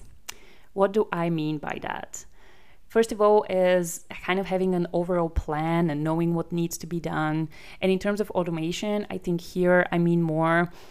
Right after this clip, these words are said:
there are oftentimes there, these day-to-day tasks that you need to do, no matter if we speak about email writing or content creation or,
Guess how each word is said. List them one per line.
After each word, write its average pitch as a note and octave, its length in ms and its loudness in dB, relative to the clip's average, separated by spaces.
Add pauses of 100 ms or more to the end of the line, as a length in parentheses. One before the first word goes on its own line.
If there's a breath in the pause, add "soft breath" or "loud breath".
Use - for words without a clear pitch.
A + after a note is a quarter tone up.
(160 loud breath)
there F#3 280 6
are G#3 320 6
oftentimes F#3+ 640 2
there, E3+ 340 2
these E3 320 -2
day-to-day F3 600 0
tasks E3 440 -4
that F#3 160 -8
you G3 80 -6
need F#3+ 200 -2
to F#3 80 -12
do, G3 440 2
no F3 140 -2
matter E3 260 -2
if E3 140 -6
we F3 60 -2
speak - 320 -8
about D#3+ 340 0 (520 loud breath)
email G3 380 6
writing E3+ 600 2
or D3+ 320 -2
content G3 380 2
creation E3+ 840 0
or, D3 400 -4